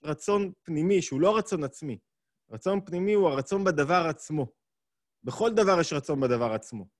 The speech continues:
זאת אומרת, יש דברים מסביב ויש את הדבר עצמו. רצון עצמי הוא משהו אחר. הוא לא רצון פנימי. רצון עצמי הוא קישור שהוא לא רק בדבר עצמו, הוא, הוא אפילו אם תיקח לי את,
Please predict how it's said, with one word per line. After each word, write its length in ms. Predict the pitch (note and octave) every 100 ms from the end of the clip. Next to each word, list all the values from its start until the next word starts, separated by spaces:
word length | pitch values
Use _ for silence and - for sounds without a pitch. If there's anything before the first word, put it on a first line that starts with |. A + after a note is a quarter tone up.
| _ _ _
זאת 100 | -
אומרת, 300 | C3 B2 D#3
יש 100 | D3
דברים 380 | D3 C3+ C#3+ D3
מסביב 560 | B2+ A#2+ A2 G3 C#4 A#3
ויש 120 | A#3
את 40 |
הדבר 300 | G#3+ F#3 F#3
עצמו. 420 | E3+ - D3 A2+ _ _ _ _ -
רצון 240 | B2+ G#3
עצמי 240 | G#3 G3 G3
הוא 120 | F#3
משהו 260 | F3+ F3+
אחר. 420 | C3 - E3 A#2 F2+ - _ _ _ _ _
הוא 140 | - D3
לא 200 | F#3+ G#3
רצון 340 | G3 F3+ C#3+
פנימי. 440 | - C#3 A#2 G#2 - _ _ _ _ _ _ -
רצון 240 | A2+ F#3
עצמי 300 | G3 F#3+ G3+
הוא 120 | G3
קישור 720 | - D3 - G#3 A3+ A3 G3+ - _ _ _
שהוא 220 | C#3 C#3+
לא 80 | F#3+
רק 200 | A#3 G#3
בדבר 380 | F#3+ D3+ C#3
עצמו, 300 | B2+ - C#3
הוא, 320 | A#2+ - C#3 -
הוא 120 | -
אפילו 220 | C3 A#3
אם 80 | C4
תיקח 260 | G#3 A#3 A#3
לי 100 | A#3
את, 140 | F#3